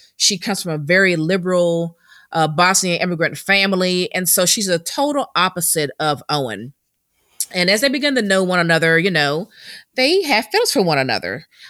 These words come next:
She's dating someone else that's also in this cohort of writers. So that gets a little dicey, but they end up figuring it out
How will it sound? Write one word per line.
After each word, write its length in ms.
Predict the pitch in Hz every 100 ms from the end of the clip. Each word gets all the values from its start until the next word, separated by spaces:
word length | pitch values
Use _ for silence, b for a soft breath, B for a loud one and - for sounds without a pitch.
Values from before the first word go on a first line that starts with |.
| B -
She's 320 | - 269 185
dating 340 | 196 220 311
someone 400 | - 370 415 392
else 200 | 196 208
that's 180 | 185 - -
also 560 | 185 220 262 254 262 269
in 280 | 233 247
this 360 | 226 247 - -
cohort 480 | - 247 233 262 247
of 160 | 226
writers. 560 | 208 233 247 254 262 - B B
So 120 | - 180
that 140 | 190
gets 220 | 220 220 254
a 40 |
little 220 | 240 240
dicey, 760 | 214 226 247 - 240 233 233 - b b -
but 140 | 240
they 100 | 240
end 200 | - 262
up 80 | 254
figuring 320 | - 220 214
it 140 | 208 196
out 240 | 185 180